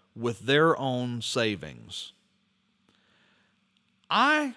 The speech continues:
saw that headline and I thought to myself, "This is the kind of article I want to read." Here is the first sentence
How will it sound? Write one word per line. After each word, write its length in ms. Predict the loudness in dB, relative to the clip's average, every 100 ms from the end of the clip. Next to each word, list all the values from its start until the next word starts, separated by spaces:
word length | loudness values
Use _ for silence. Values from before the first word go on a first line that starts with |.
| _
saw 320 | -2 2 2 4
that 200 | 4 4
headline 560 | 2 2 0 -2 -2
and 160 | -4 -2
I 140 | -2
thought 340 | 0 2 2 -2
to 100 | -4
myself, 880 | -2 -2 -4 -4 -4 -6 -12 -18 -20 _ _ _ _
"This 760 | -10 2 6 6 4 0 -4 -6 _ _ _
is 200 | -4 -4
the 100 | -4
kind 320 | -4 0 2
of 100 | 2
article 480 | 2 2 0 -2 -4 -2
I 180 | -2
want 260 | -2 -4 -6
to 100 | -10
read." 320 | -10 -12 -16 -20 _ _ _ _
Here 380 | -8 0 4 6
is 400 | 6 6 4 2
the 120 | -4
first 640 | -6 0 2 2 0 -6 -4
sentence 920 | -2 0 -2 -2 -8 -12 _ -14 -14